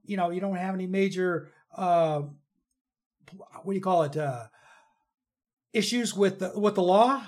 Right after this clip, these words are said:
I guess, one way to put it, so on and so forth. And you should, you should be, au-, then you get authorized by the government to have a gun. Well, the other part of that is having a proficiency test. Well, with a car,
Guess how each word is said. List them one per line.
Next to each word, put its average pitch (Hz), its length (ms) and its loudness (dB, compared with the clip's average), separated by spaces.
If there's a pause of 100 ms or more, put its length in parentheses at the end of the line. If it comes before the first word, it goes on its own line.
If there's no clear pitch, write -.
(160)
I 170 80 -4
guess, 214 440 -4
one 190 220 -6
way 196 140 2
to 190 60 -2
put 208 220 0
it, 269 200 -8 (200)
so 220 220 2
on 220 80 10
and 202 80 0
so 247 200 8
forth. 170 280 -2 (580)
And 233 380 4 (220)
you 185 160 -2
should, 202 320 -4
you 202 140 -2
should 196 280 -6 (120)
be, 196 300 2
au-, 220 220 4 (220)
then 254 140 2
you 254 100 4
get 220 180 6
authorized 202 400 2
by 208 120 0
the 185 60 0
government 196 360 0
to 196 60 -6
have 202 140 -4
a 202 40 -2
gun. 220 240 4 (640)
Well, 196 380 2 (120)
the 196 100 2
other 226 120 6
part 226 240 8
of 196 60 4
that 214 180 6
is 185 120 0
having 190 240 0
a - 20 -4
proficiency 196 580 -8
test. 170 300 -4 (220)
Well, 233 280 8
with 196 120 2
a 190 40 6
car, 220 480 6